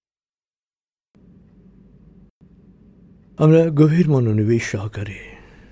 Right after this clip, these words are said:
নবীজি সাল্লাল্লাহু আলাইহি ওয়াসাল্লামের পবিত্র বাণীর মধ্যে ডুব দেওয়ার চেষ্টা করছি। এই পর্বের প্রত্যেকটা হাদিসের মধ্যেই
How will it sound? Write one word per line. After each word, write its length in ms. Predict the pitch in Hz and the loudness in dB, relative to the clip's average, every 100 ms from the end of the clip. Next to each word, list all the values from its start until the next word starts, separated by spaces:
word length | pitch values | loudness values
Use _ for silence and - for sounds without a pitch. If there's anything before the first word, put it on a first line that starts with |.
| - - - - - - | -20 -20 -20 -20 -20 -4
নবীজি 320 | 131 131 135 143 | -2 0 0 0
সাল্লাল্লাহু 640 | 143 120 113 113 120 127 | 0 -2 -4 -4 -4 -6
আলাইহি 0 | |
ওয়াসাল্লামের 600 | 110 107 110 104 113 104 - - - - - - - - - - - - - - | -8 -10 -14 -12 -12 -12 -16 -20 -20 -20 -20 -20 -20 -20 -20 -20 -20 -20 -20 -4
পবিত্র 400 | 147 139 113 143 | 0 2 0 -4
বাণীর 420 | 110 107 117 127 113 | -4 -4 -2 -4 -4
মধ্যে 680 | 107 104 - - - - - - _ _ _ - _ - - - - | -10 -12 -18 -20 -20 -20 -20 -20 _ _ _ -20 _ -20 -20 -16 0
ডুব 220 | 151 143 | 0 2
দেওয়ার 220 | 139 120 | -4 -4
চেষ্টা 400 | - 135 - 131 | -8 -12 -10 -14
করছি। 400 | 135 131 - 175 - - - - - - _ _ - - - - _ - - _ _ - - _ - - - - - | -14 -16 -20 -20 -20 -20 -20 -20 -20 -20 _ _ -20 -20 -20 -20 _ -20 -20 _ _ -20 -20 _ -20 -20 -20 -20 0
এই 100 | 202 | 2
পর্বের 420 | 190 185 170 196 - - - - - - - - _ - | 4 4 4 0 -2 -18 -20 -20 -20 -20 -20 -20 _ -6
প্রত্যেকটা 520 | - 220 - 208 - 156 | -2 -2 -2 -8 -4 -6
হাদিসের 440 | 120 127 123 120 | -4 -8 -8 -10
মধ্যেই 600 | 113 113 - 123 113 | -10 -14 -16 -18 -18